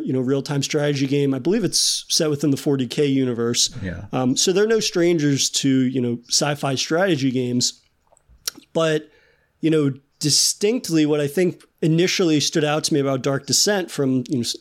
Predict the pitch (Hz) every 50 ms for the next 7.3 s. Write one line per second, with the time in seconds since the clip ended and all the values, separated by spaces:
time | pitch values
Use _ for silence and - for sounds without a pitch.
0 | _ - 147 127 143 156 165 165 160 151 - - 151 151 151 151 151 151 147 143
1 | 139 131 120 - 160 151 139 131 135 131 127 - - - - _ - 160 160 170
2 | 196 196 - 185 156 143 139 - - 143 139 139 135 135 123 - - - - _
3 | _ - 165 170 214 208 226 220 254 220 180 - 175 143 147 160 160 160 147 -
4 | 160 151 139 - 143 135 - 147 147 151 151 147 - 151 143 135 127 - - -
5 | 147 135 131 131 127 131 160 135 113 113 120 120 127 143 156 180 170 143 - -
6 | 143 135 131 131 - 147 127 127 127 113 123 139 135 127 127 131 123 123 123 123
7 | 127 - - 135 120